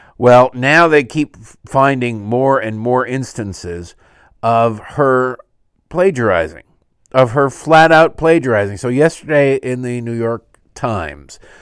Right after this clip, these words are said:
the New York Times, see, people who write for a living and are, take it seriously are offended by people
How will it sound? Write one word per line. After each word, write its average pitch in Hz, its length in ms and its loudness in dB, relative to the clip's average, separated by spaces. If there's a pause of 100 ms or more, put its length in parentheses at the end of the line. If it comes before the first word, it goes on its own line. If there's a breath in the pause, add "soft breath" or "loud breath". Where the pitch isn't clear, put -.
(120 soft breath)
the - 100 -14
New 135 140 -10
York 139 320 -10
Times, 120 760 -12 (1500)
see, 120 280 -4 (300 soft breath)
people 180 280 -4
who 151 80 0
write 135 340 0
for 120 180 -4
a 104 40 -2
living 98 440 -8 (500)
and 110 400 -10
are, 107 340 -6
take 117 280 -8
it 110 120 -10
seriously 110 600 -6
are 110 180 -4
offended 117 600 -6
by 101 140 -6
people 107 420 -12